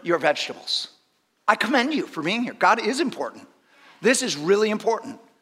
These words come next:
But I'm also praying for you because God wants to become your delight. He wants to become corned beef. He wants to give you a taste of the goodness of God.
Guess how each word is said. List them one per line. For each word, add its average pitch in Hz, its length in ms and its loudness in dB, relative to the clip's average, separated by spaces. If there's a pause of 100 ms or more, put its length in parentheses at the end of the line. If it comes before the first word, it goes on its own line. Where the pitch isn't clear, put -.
(180)
But 170 120 2
I'm 180 100 4
also 202 220 2
praying 190 260 -2
for 120 180 -8
you - 120 -16 (1300)
because 170 560 -4 (720)
God 180 240 -2
wants 202 260 -4
to 190 100 -10
become 180 280 -8
your 156 120 -8
delight. 143 540 -10 (640)
He 185 160 -6
wants 180 280 -4
to - 80 -10
become 165 400 -6
corned 139 260 -8
beef. 131 140 -6
He 170 140 -6
wants 175 320 -4
to 147 60 -10
give 131 180 -4
you 180 260 -4
a 214 60 -4
taste - 560 -8 (360)
of 131 100 -20
the 135 80 -10
goodness 135 340 -6
of 127 80 -16
God. 120 280 -10